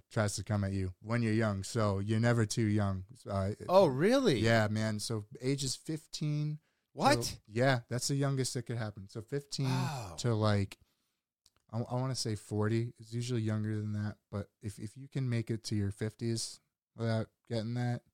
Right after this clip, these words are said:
Speaker 1: you're pretty good.
Speaker 2: You're
Speaker 1: There's,
Speaker 2: pretty good?
Speaker 1: there's two types of,
Speaker 2: Wow.
Speaker 1: um, testicular cancer. There's a seminoma, uh, non-seminoma tumor and a seminoma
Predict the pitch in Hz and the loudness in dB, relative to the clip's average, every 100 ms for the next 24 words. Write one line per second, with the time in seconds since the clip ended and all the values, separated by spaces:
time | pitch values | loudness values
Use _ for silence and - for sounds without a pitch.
0 | _ _ 110 123 107 95 95 90 135 143 | _ _ -8 -2 0 0 -2 -2 -4 2
1 | 139 175 156 123 131 175 220 - 190 - | 4 4 2 0 0 2 2 0 -2 2
2 | 170 160 190 160 127 131 117 107 101 127 | 4 4 4 2 4 4 4 0 -2 -4
3 | 113 120 107 107 101 - 107 - 104 104 | -2 -4 -2 -2 -2 -2 -2 -2 -2 -2
4 | 104 104 - 131 127 123 123 127 127 127 | -2 -2 -2 0 0 2 2 2 2 0
5 | - _ _ _ - - _ - 98 92 | -4 _ _ _ -20 -20 _ -10 -8 -6
6 | 98 127 147 156 160 156 151 151 147 143 | -2 0 2 2 2 4 4 4 4 2
7 | - 151 147 143 107 101 - 117 107 101 | 2 4 4 2 0 0 0 0 2 2
8 | 101 92 | 2 0